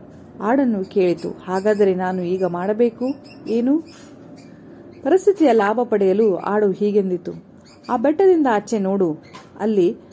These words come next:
ದಷ್ಟಪುಷ್ಟವಾದ ಕೋಣವೊಂದು ಮೇಯುವುದನ್ನು ನೋಡು,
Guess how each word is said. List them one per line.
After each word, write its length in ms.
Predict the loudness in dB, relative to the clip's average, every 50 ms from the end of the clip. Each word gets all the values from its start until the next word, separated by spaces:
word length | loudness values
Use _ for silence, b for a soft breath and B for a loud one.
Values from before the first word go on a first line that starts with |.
| -20 -20 -18 -6 -4 -2
ದಷ್ಟಪುಷ್ಟವಾದ 840 | -2 -2 -2 -2 -2 0 -2 -2 0 0 2 0 2 2 0 0 0
ಕೋಣವೊಂದು 760 | -2 -4 -2 -2 0 2 2 2 0 0 2 2 2 2 0 -6 -12 -20 -20 -20 -20 -20 -20 -14 -10 -6
ಮೇಯುವುದನ್ನು 680 | -4 -2 0 0 0 0 2 0 0 0 0 -2 -2 -2
ನೋಡು, 360 | -2 -2 -4 -4 -4 -6 -8